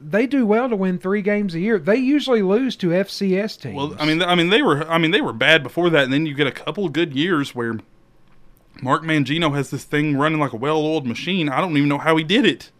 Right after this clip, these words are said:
Speaker 1: Uh, I
Speaker 2: And
Speaker 1: think he cheated.
Speaker 2: Uh, he, he must have done something
Speaker 1: <laughs>
Speaker 2: 'cause, uh, Kansas has never been good at football, and then all of a sudden they're a, they're a national title contender.
Speaker 1: Yeah,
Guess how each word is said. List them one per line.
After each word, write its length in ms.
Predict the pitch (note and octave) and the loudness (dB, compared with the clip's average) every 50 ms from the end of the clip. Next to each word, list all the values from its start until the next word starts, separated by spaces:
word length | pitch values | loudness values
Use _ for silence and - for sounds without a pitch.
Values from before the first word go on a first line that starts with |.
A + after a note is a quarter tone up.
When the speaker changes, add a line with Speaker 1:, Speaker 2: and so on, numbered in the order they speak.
| _ - | _ -14
Speaker 1:
Uh, 240 | - C#3+ C3+ A#2 C3 C#3 - - - - _ - | -12 -10 -10 -10 -12 -14 -18 -20 -20 -20 _ -6
I 120 | - D3 | 0 2
Speaker 2:
And 80 | D3 G3+ | 2 2
Speaker 1:
think 120 | G#3+ G3+ | 2 2
he 60 | F#3+ | -2
cheated. 480 | - - D3+ C#3+ C#3 B2+ C3 C3+ D3 C3+ | -4 -4 -2 -4 -4 -4 -6 -8 -6 -4
Speaker 2:
Uh, 100 | C#3+ D3 | -4 -2
he, 260 | D3+ D#3 F#3 F#3+ G3 | 0 0 0 0 0
he 260 | - A3 G#3+ A#3 C#4 | 0 0 2 4 4
must 280 | F4 F#4 G4 G4+ G4 - | 4 4 2 0 0 0
have 80 | B3+ | 0
done 200 | A3+ B3+ E4+ D#4+ | 0 2 2 2
something 460 | F3 F3 G#3+ C#4+ C4+ - C3+ C3 - - - - - | 2 2 2 2 2 2 0 -2 -2 -4 -8 -10 -8
Speaker 1:
<laughs> 180 | - - - - | -8 -6 -2 2
Speaker 2:
'cause, 280 | A3 G3+ F#3+ - - - - F4+ - - _ _ _ - - - - | 2 2 2 0 -6 -12 -14 -14 -14 -14 _ _ _ -20 -20 -14 -6
uh, 140 | F#3+ F#3 F#3+ F#3 E3 | 0 0 0 0 -2
Kansas 360 | - A3+ B3 D4+ E4 E4+ C#4+ | -4 0 0 0 2 0 0
has 180 | G#3+ G#3+ D#3 D3+ | 0 -2 -2 -2
never 220 | D#3 F3 E4 G4 E4+ | -2 -2 0 0 0
been 140 | C4+ E3 C#3+ | 0 0 0
good 120 | C#3 C3 | -2 -2
at 60 | B2 | -4
football, 240 | - D3 B2+ B2 B2+ | -6 -8 -6 -4 -4
and 100 | C3 D3+ | -2 0
then 120 | F#3 A3+ | 2 2
all 100 | D#4 D#4 | 2 2
of 60 | B3 - | 2 0
a 20 | |
sudden 280 | - A3+ C#4+ F4+ E4+ C4 | 0 0 2 2 2 4
they're 180 | G#3+ E3+ D#3+ D3+ D3 C#3+ C#3 C3+ C3+ - | 4 6 6 6 6 4 4 2 0 -2
a, 40 | - - - | -6 -8 -2
they're 160 | D3 D3+ D3 | 2 2 4
a 20 | C#3 | 4
national 340 | C#3+ D#3 G#3 A3+ - G3+ D#3+ | 4 2 0 0 -2 -4 -4
title 280 | - G3 D4+ F4+ F4+ - | 0 2 2 4 4 2
contender. 480 | - D#3 C#3+ C#3 A#2+ G#2+ B2 D3 D3+ B2+ | 2 0 0 0 0 0 -2 -2 -4 -4
Speaker 1:
Yeah, 160 | D3 F#3 A3+ | -4 -4 -4